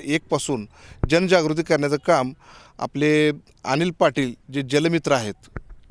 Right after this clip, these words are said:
ज्यांनी दोन हजार एक पासून या पाण्याच्याबद्दल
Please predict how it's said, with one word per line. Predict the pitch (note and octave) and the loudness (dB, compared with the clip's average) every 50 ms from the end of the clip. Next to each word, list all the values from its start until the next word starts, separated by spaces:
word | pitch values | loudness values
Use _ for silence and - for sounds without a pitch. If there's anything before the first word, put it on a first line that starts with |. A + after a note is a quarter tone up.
| A#2 B2 | -8 -4
ज्यांनी | C3+ C3 C#3+ D#3 D#3+ D#3+ | -4 -2 -2 -2 -6 -6
दोन | C#3+ C3 B2+ C#3 C#3+ D3+ | -8 -8 -6 -4 -2 -2
हजार | D3 C#3+ C#3+ C#3+ | -2 0 -2 0
एक | C#3 C#3+ - - - | -2 -2 -4 -4 -6
पासून | B2+ - - C#3 C#3 D#3 E3+ _ - - - - - _ _ - | -6 -6 -4 -6 -6 -8 -10 _ -20 -20 -20 -20 -20 _ _ -8
या | B2+ B2 C3 C3 C3+ D3 | -2 0 2 2 2 0
पाण्याच्याबद्दल | C#3+ - D3 C3 B2 B2 B2+ B2+ A#2+ - C3+ C3 C3 C3+ B2+ A#2 A2+ B2 A#2+ B2 C3 | -2 -2 -2 -2 -2 -2 -4 -6 -6 -6 -6 -6 -6 -8 -10 -10 -8 -6 -6 -6 -8